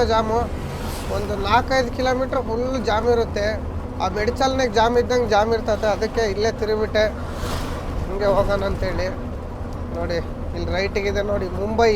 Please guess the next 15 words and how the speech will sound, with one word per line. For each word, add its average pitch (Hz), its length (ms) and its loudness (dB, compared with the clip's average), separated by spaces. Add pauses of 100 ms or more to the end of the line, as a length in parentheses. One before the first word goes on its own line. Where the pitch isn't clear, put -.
ಏಳ್ನೂರ 226 400 4
ಹನ್ನೊಂದು 214 380 0
ಕಿಲೋಮೀಟ್ರ್ 208 500 2
ಅಂತೇಳಿ. 196 340 -2 (2000)
ಈ 196 120 -2
ರೋಡ್ನಾಗ 202 380 0
ರೈಟಿಗೆ 196 300 -4
ಹೊಡ್ಕೊಂಡು 202 360 -4
ಸುಯ್ 220 160 0 (300)
ಏನಂಗೆ 220 320 -2
ಹೋಗ್ಬಿಡ್ಬೋದು 196 440 -4 (120)
ಟ್ರಾಫಿಕ್ 196 420 -4
ಇಲ್ದಂಗೆ. 190 380 -4 (1080)
ಅಲ್ಲಿ 156 240 -4
ಯಾ 151 160 -2